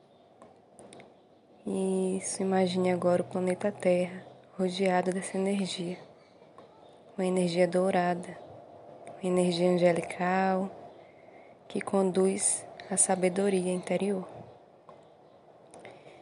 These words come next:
Então, agora que você, eu,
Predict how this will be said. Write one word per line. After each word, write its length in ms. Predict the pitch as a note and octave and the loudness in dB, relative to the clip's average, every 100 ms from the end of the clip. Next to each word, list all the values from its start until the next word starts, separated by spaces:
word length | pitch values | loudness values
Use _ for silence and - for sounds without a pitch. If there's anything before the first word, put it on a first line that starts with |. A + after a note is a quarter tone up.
| - - | -20 -4
Então, 280 | A#3 A#3+ A3+ | -2 4 4
agora 340 | A3 G#3 G#3 | 6 6 6
que 200 | G#3+ - | 2 -4
você, 720 | G3 G3 - - G3+ G#3+ A3+ - - | 0 2 2 2 2 0 -2 -4 -2
eu, 320 | G3 G3 | 0 0